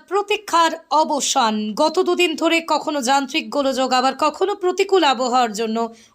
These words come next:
অভিযান বাতিল করতে হয়েছে। তবে এবার ফিরছেন দুই নভোচর সুনিতা উইলিয়ামস এবং বুচ উইলমোর। পৃথিবীতে ফেরাতে মহাকাশে পাড়ি দিল ইলন মাস্কের মহাকাশ যানে। বলা চলে এবার প্রতীক্ষার অবসান। মহাকাশ স্টেশনে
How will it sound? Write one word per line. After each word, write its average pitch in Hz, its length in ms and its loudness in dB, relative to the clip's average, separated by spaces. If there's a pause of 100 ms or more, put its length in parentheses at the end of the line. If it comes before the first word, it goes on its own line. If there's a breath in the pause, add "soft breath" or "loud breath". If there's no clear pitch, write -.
(140)
অভিযান 349 400 2 (220)
বাতিল 311 320 2 (100)
করতে 330 300 -4
হয়েছে। 247 240 -4 (100)
তবে 330 160 2 (100)
এবার 285 280 2 (120)
ফিরছেন 285 500 -2 (540 soft breath)
দুই 349 160 4 (160)
নভোচর 277 440 0 (100)
সুনিতা 302 320 -2 (120)
উইলিয়ামস 302 440 0 (380 soft breath)
এবং 381 200 2 (140)
বুচ 370 220 4 (340)
উইলমোর। 294 420 2 (120)
পৃথিবীতে 320 480 -2
ফেরাতে 262 280 -2 (100)
মহাকাশে 254 480 -2 (100)
পাড়ি 233 220 0
দিল 233 120 -2 (420 loud breath)
ইলন 330 320 4
মাস্কের 349 400 0 (100)
মহাকাশ 285 440 0 (260)
যানে। 220 240 2 (380 loud breath)
বলা 320 260 2
চলে 415 240 4
এবার 320 220 2 (240)
প্রতীক্ষার 311 580 0 (240)
অবসান। 233 420 -2 (400 soft breath)
মহাকাশ 302 440 2
স্টেশনে 381 480 2